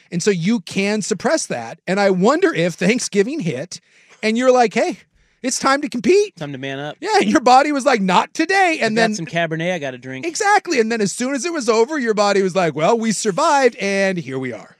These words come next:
Speaker 2: Yeah, I don't know. I don't know about that. I am definitely high-level athlete, but, uh, I guess, I guess it remains to be seen.
Speaker 1: Yeah.
Speaker 2: I don't know. It's
Speaker 1: Well,
Speaker 2: un-,
Speaker 1: you,
Speaker 2: it's unproven. I,
Speaker 1: man, you're, you're back. You made a choice to be here today, and we appreciate it.
Speaker 2: Yeah,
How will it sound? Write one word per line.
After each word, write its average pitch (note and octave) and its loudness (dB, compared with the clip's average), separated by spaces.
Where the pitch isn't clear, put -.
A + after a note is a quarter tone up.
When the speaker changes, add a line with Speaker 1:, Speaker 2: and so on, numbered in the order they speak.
Speaker 2:
Yeah, A3+ -6
I - -6
don't G#3+ -6
know. G3 -6
I - -20
don't D#3+ -14
know D3+ -12
about C3+ -10
that. A#2+ -10
I C#3 -10
am G3 -8
definitely D#3+ -6
high-level B2+ -8
athlete, A#2+ -12
but, A#2+ -10
uh, A2 -10
I B2+ -16
guess, - -12
I G#2 -14
guess A#2 -16
it G#2+ -12
remains A#2 -16
to - -20
be B2 -14
seen. B2+ -14
Speaker 1:
Yeah. G#2+ -12
Speaker 2:
I A2+ -18
don't A#2 -12
know. C3 -10
It's A#2+ -10
Speaker 1:
Well, D#3 -4
Speaker 2:
un-, D#3+ -6
Speaker 1:
you, D3+ -10
Speaker 2:
it's - -10
unproven. D#3 -6
I, A#2 -12
Speaker 1:
man, E3 -12
you're, F3+ -10
you're G3 -2
back. C4+ 2
You A#3 0
made C4 2
a A#3+ -2
choice A3 2
to G3+ -8
be F#3 -4
here F3+ 4
today, C#3 -2
and A#2 -12
we B2+ -6
appreciate G#2 -12
it. F#2 -18
Speaker 2:
Yeah, D#3 -2